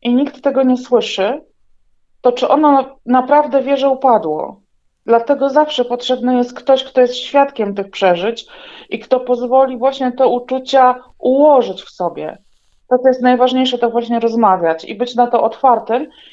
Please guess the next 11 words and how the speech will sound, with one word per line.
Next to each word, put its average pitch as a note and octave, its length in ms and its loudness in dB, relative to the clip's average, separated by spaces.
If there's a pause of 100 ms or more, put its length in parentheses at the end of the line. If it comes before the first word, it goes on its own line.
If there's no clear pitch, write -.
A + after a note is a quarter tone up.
(160)
i A#3 80 -10
przyjmować B3 560 0
wszystkie D#4+ 400 0
uczucia, A3+ 360 -2
które A3 260 -6
się A3 160 -10
dzieją, B3 240 2
jako A#3+ 200 0
naprawdę B3 460 2
całkowicie A#3 560 -2
normalne. F#3 680 0